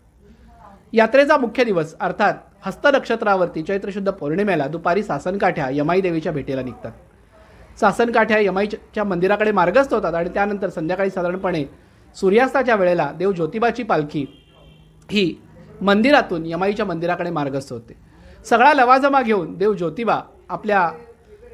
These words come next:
या यमाई मातेच्या मंदिरामध्ये तिच्या भेटीला येतात. देवाची पालखी सदरेवरती ठेवली जाते आणि कट्यारूपी जमदग्नी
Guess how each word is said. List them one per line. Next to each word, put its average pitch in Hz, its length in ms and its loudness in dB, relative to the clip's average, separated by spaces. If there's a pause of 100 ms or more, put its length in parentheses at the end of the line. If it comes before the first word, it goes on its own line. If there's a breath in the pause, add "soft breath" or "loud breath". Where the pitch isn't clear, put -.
(580)
या 214 140 6
यमाई 208 320 0
मातेच्या 233 400 0
मंदिरामध्ये 185 640 0 (420)
तिच्या 180 180 -2
भेटीला 226 380 2
येतात. 156 280 -2
देवाची 180 360 -2
पालखी 175 320 -4
सदरेवरती 220 540 0
ठेवली 180 280 0
जाते 147 340 -4 (100)
आणि 170 280 -4 (400 loud breath)
कट्यारूपी 226 480 2
जमदग्नी 196 580 0